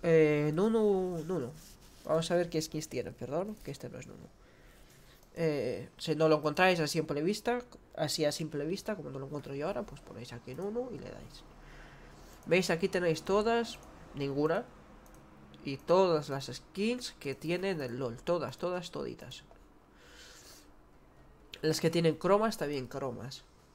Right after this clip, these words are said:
Y luego personalizadas. Estas son personalizadas.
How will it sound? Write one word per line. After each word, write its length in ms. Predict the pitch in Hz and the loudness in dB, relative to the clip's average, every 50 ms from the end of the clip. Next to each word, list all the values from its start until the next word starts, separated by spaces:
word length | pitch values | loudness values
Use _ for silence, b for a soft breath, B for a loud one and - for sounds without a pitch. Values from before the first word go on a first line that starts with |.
| - B B B B B B - | -20 B B B B B B 2
Y 120 | - 180 | 6 6
luego 360 | 180 180 190 214 254 302 302 - | 8 10 8 8 8 4 4 4
personalizadas. 1000 | 240 202 196 - 175 160 151 139 120 - - 196 190 165 - - - - - - - - - - - - - - | 4 4 4 2 0 0 0 0 0 -2 0 0 0 0 0 -6 -10 -16 -20 -20 -20 -20 -20 -20 -20 -20 -20 -18
Estas 240 | 190 165 - 147 139 | -14 -8 -6 -6 -4
son 240 | - 170 180 220 214 | -2 -2 -2 -2 0
personalizadas. 880 | 220 220 180 - - 139 135 117 123 127 - 127 127 - - - - - | 0 -2 -2 -2 -4 -8 -6 -6 -8 -6 -4 -4 -4 -4 -6 -14 -20 -20